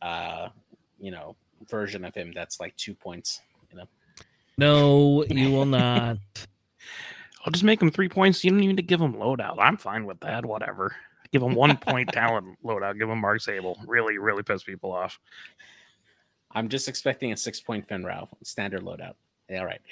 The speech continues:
Speaker 1: Anyway, let's go <laughs> to the next one.
Speaker 2: All right. Next one is
Speaker 1: <laughs>
Speaker 2: Boba, Rook, Kanan. So Kanan and Maul. Rook with the Child, Notorious, Contraband, Mando, Drop Seat, and Swivel Wing.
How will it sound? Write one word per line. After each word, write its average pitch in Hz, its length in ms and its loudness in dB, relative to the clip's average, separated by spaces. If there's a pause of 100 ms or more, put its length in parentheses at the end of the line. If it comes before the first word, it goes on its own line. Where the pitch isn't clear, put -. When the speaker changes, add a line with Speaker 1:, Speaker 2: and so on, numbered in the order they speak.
(200)
Speaker 1:
Anyway, 117 260 4
let's 104 180 -4
go 92 200 -2 (300)
<laughs> - 200 -6
to 208 60 6 (160)
the 127 120 -2
next - 320 -6
one. - 80 -4 (540)
Speaker 2:
All - 340 -6
right. 117 200 0 (120)
Next 196 240 4
one 185 120 4
is 165 280 2
Speaker 1:
<laughs> 143 120 -2
Speaker 2:
Boba, 165 540 6
Rook, 151 200 2 (280)
Kanan. 151 500 2
So 139 140 -2
Kanan 147 400 2
and 127 140 2
Maul. 180 400 2 (420)
Rook 160 260 4
with 143 300 4
the 131 80 0
Child, 151 480 2
Notorious, 147 880 4 (480)
Contraband, 151 840 2
Mando, 139 840 4 (720)
Drop 175 240 2
Seat, 170 340 -2
and 135 240 0
Swivel 185 380 2
Wing. 180 320 4